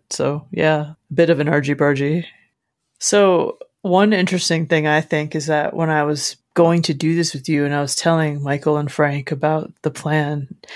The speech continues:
they were both like, "What?" Like, they, neither of them really had, I don't think, like, an,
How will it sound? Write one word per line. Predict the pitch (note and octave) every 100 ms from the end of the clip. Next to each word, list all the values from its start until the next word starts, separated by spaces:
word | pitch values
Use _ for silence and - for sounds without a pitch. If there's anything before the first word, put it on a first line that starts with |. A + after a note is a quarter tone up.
| - -
they | -
were | E3+
both | D#3 D#3 -
like, | C#3+ C#3+ -
"What?" | C#3+ D3+ D#3 D#3+ D#3+ - -
Like, | D3 - - _ -
they, | E3 D#3+ D#3+ _ -
neither | D#3+ E3+ F3+
of | E3
them | D#3 C#3+ B2+ -
really | D#3+ D#3
had, | D3+ D3+ D3+
I | D3 - _ _ -
don't | C#3 C#3
think, | - C#3+ -
like, | C#3 -
an, | C#3+ -